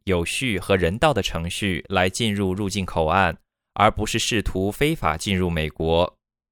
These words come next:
拜登政府每月在官方过境点接纳的移民将会接近四万人，这是一个前所未有的数字。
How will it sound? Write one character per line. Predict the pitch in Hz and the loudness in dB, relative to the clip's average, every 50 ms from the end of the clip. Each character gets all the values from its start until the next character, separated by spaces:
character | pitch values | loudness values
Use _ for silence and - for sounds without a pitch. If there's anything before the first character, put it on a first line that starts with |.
| _ _ _ _ _ _ _ _ _ | _ _ _ _ _ _ _ _ _
拜 | - 135 131 | 4 4 4
登 | 135 139 143 | 4 2 2
政 | 151 139 127 | 2 2 0
府 | 117 - - 95 95 95 98 | 0 -4 -2 0 0 0 0
每 | 78 98 101 98 95 | 0 0 2 2 2
月 | 104 123 135 123 110 | 2 2 2 2 2
在 | 104 - 123 113 107 107 | 2 4 4 4 4 4
官 | - 143 151 | 4 0 0
方 | 151 - 156 156 | 0 -2 -2 0
过 | 151 160 139 | 0 0 0
境 | 127 127 123 110 | 0 0 -4 -2
点 | 98 95 87 87 87 87 | 0 0 0 0 0 -2
接 | - - 135 139 | -4 -4 -4 -2
纳 | 143 131 | -2 0
的 | 110 92 | 0 0
移 | 90 87 98 113 | 0 0 -2 -2
民 | 110 98 95 95 101 98 | 0 0 0 0 -2 -2
将 | - 123 120 123 | 0 -2 0 2
会 | 123 110 92 | 0 0 0
接 | - - 113 120 | 0 0 -2 -2
近 | 120 - 123 110 98 | -2 -2 -2 -2 0
四 | 95 - - - 156 | 0 0 0 0 2
万 | 139 120 104 92 85 | 2 4 2 2 2
人， | 80 80 82 82 82 85 90 _ _ _ _ _ _ _ | 2 0 0 0 0 -4 -8 _ _ _ _ _ _ _
这 | - 156 | -2 0
是 | - 139 | 2 2
一 | 120 113 | 0 0
个 | 110 - 120 107 98 | 2 4 4 4 4
前 | - - 98 104 127 | 4 0 0 0 0
所 | - - 92 87 | 0 2 2 2
未 | 107 143 156 135 | 4 2 2 2
有 | 95 82 80 | 2 2 0
的 | 80 87 | -2 -2
数 | - - 120 104 92 | -2 -2 0 -2 -2
字。 | - - 101 95 87 - _ | -2 0 0 0 0 0 _